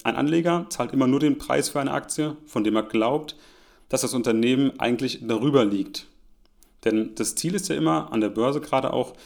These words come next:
Gewinn zu erwirtschaften oder Gewinne zu erzielen mit dem Kauf und Verkauf von Aktien. Und wichtig bei der Erwartung,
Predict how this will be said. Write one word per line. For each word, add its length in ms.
Gewinn 260
zu 180
erwirtschaften 500
oder 100
Gewinne 340
zu 200
erzielen 580
mit 280
dem 80
Kauf 280
und 80
Verkauf 380
von 120
Aktien. 360
Und 160
wichtig 240
bei 100
der 100
Erwartung, 640